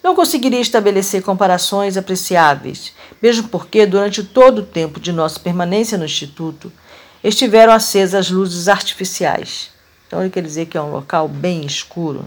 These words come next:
né? Não dá pra distinguir quando está de dia, quando está de noite. Estiveram acesas, eh, de, denso nevoeiro abafava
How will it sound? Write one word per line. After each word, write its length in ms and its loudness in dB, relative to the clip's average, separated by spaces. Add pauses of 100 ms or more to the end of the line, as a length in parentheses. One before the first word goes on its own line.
né? 140 -10
Não 140 -10
dá 120 -4
pra 100 -6
distinguir 720 -8 (1500)
quando 300 0
está 320 -2
de 160 -4
dia, 320 0
quando 220 -6
está 240 -6
de 100 -8
noite. 560 -6 (1120)
Estiveram 480 2
acesas, 500 -2
eh, 320 -2
de, 380 6 (520)
denso 360 8
nevoeiro 760 4
abafava 920 6